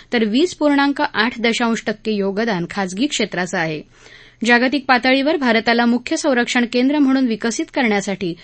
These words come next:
अनुकूल वातावरण करण्यासाठी हे सरकार वचनबद्ध असल्याचंही राजनाथ सिंह यांनी सांगितलं. कर्तव्यावर असताना अतुलनीय कामगिरी केलेल्या संरक्षण दलांमधल्या वीरांना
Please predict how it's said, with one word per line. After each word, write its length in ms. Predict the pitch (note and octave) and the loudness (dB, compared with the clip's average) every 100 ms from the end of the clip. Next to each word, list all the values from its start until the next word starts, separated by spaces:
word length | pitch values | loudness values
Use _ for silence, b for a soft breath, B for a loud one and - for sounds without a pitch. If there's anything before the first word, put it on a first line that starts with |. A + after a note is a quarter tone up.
| B B | B B
अनुकूल 400 | A3 A#3+ C4 E4 | 0 0 0 0
वातावरण 520 | D#4+ A#3+ A3+ A3 A3 | 2 2 2 2 2
करण्यासाठी 600 | A3 G#3+ G#3+ A3 G#3+ A#3+ C#4+ | 2 0 2 0 -2 -2 -2
हे 140 | A3+ | -2
सरकार 400 | G#3+ G3+ F#3 B3 | 0 -2 0 -2
वचनबद्ध 600 | A3+ F#3+ C4+ D#4 C4 A#3+ | -2 -2 0 0 0 0
असल्याचंही 540 | G3+ G3+ G3+ G3+ G#3 | -2 -2 -4 -2 -2
राजनाथ 340 | B3 F#3+ F#3 F#3 | -2 -2 -2 -4
सिंह 320 | - G#3 G3 | -4 -4 -2
यांनी 200 | F3+ G#3+ | -4 -6
सांगितलं. 500 | A#3+ E3+ D#3 D3+ C#3 - _ _ _ _ _ _ b b b b b b b b b - | -6 -8 -8 -10 -14 -16 _ _ _ _ _ _ b b b b b b b b b 0
कर्तव्यावर 600 | C4 B3+ C4+ C4+ C4 C#4+ | 0 2 2 4 2 2
असताना 460 | C4 - C#4 D#4 D4 | 0 0 2 2 2
अतुलनीय 560 | A#3 C4 C4 C#4 E4 F4 | 0 0 2 2 2 0
कामगिरी 420 | B3+ A3+ A3+ A#3 | 0 2 0 0
केलेल्या 460 | A3 G#3+ A3+ F#3 F#3 | 0 0 0 -2 -2
संरक्षण 540 | G3+ F#3+ G#3 B3 A#3 | -2 -2 0 0 0
दलांमधल्या 600 | G3+ G3 G#3 G#3 G3+ A#3 | 0 0 0 0 0 -2
वीरांना 440 | G3+ G3+ B3+ G#3 | 0 0 2 0